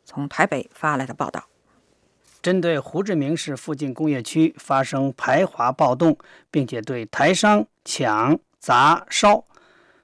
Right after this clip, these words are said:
Speaker 2: 台湾这个星期向越南提出了正式抗议。台湾政府表示，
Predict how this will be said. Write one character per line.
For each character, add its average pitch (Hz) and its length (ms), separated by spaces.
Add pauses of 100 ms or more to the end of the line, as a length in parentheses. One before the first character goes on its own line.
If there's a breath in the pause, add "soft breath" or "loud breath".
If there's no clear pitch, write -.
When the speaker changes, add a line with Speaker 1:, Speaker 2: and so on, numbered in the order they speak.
Speaker 2:
台 208 160
湾 262 180
这 262 80
个 190 100
星 190 220
期 196 240
向 143 540
越 240 180
南 139 320
提 - 220
出 143 100
了 123 80
正 175 180
式 143 140
抗 110 260
议。 113 160 (560)
台 156 140
湾 170 140
政 160 160
府 139 100
表 110 240
示， 135 260